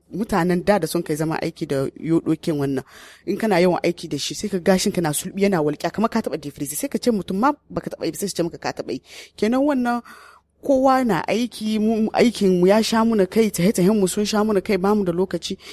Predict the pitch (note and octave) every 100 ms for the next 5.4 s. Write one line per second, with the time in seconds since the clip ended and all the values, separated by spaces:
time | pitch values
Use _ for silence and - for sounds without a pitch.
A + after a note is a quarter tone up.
0 | - - G3 A3+ B3 G#3+ G#3+ G3 F#3 G#3
1 | A3 - - F3+ - F3 G3+ - - F3+
2 | F#3 G3 - G3 G3 G#3 F#3 - - A3+
3 | G#3 E3 - A3+ - G#3+ A3 G3+ - -
4 | - - G#3+ G3 G3 G#3+ - G#3 G3+ F#3
5 | F#3+ F#3 G3+ F#3